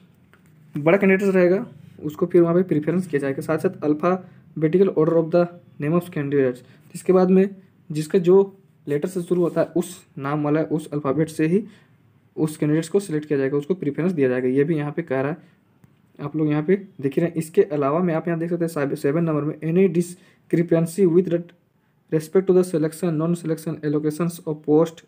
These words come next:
under department A T C may brought to the notice of the combination commission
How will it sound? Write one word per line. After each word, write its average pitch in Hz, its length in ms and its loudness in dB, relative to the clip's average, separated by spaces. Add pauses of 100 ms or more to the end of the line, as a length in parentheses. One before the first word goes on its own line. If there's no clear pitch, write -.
under 139 280 -2
department 147 480 -2 (180)
A 139 120 -6
T - 0 -
C 151 260 0 (420)
may 175 260 4
brought 165 240 2 (160)
to 156 60 -2
the 156 160 0
notice 160 240 -4
of 151 160 -4
the 156 120 -4
combination 147 520 -4 (540)
commission 147 400 -2